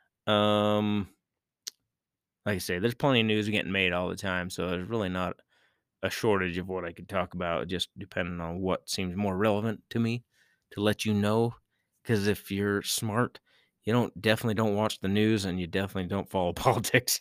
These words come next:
<laughs> That's, that's definitely caused me some mental issues over the years. <laughs> Uh, but anyways,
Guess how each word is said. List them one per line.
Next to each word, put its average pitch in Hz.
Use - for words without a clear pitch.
<laughs> -
That's, 147
that's 127
definitely 135
caused 123
me 120
some 107
mental 107
issues 104
over 110
the 107
years. 107
<laughs> -
Uh, 117
but 143
anyways, 113